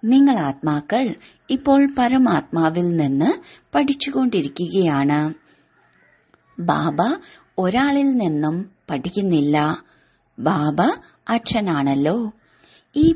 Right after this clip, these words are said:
പരംപിത പരമാത്മാവിനെ തന്നെയാണ് നിങ്ങൾ അച്ഛനെന്നും ടീച്ചറെന്നും ഗുരുവെന്നും പറയുന്നത്. എല്ലാം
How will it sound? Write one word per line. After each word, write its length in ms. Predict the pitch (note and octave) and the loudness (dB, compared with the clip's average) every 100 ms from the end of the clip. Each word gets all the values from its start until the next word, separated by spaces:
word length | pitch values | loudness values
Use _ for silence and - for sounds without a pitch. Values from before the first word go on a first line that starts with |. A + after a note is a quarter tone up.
| - | 0
പരംപിത 680 | A#3+ A#3+ C4+ C#4 A#3+ A#3+ A#3+ F#3+ | 0 2 0 0 -2 -2 -2 -4
പരമാത്മാവിനെ 840 | E3 D3+ F3 F#3+ A3+ A3+ A3 A3 | -4 -2 -2 -2 -4 -2 0 -2
തന്നെയാണ് 720 | A3 E3+ C#3+ D3+ D3 C3+ D3 A#3+ - - - - - | -2 -2 0 2 2 2 2 2 -2 -8 -20 -14 0
നിങ്ങൾ 280 | C4 C4+ C4 | 4 4 4
അച്ഛനെന്നും 800 | A#3+ A#3+ - C4 A#3 G3 F#3+ G#3+ - - | 2 0 0 0 0 -2 -4 -6 -10 -8
ടീച്ചറെന്നും 760 | F3 - B3+ A3 D3 D3+ D#3+ F3+ - _ - | -6 -2 -2 0 -2 -2 -4 -8 -16 _ 0
ഗുരുവെന്നും 760 | G#3 B3 C4 F#3+ C#3+ C#3+ A3+ - | 2 4 2 2 2 0 0 -4
പറയുന്നത്. 600 | D3 C#3 D#3 D#3 D3+ D#3 D#3 D#3+ - _ _ _ _ _ _ - | -4 -4 -2 -2 -2 -2 -2 -4 -12 _ _ _ _ _ _ -2
എല്ലാം 640 | A3 B3+ B3+ D#3 C#3 G3+ | 0 0 0 -2 -2 -4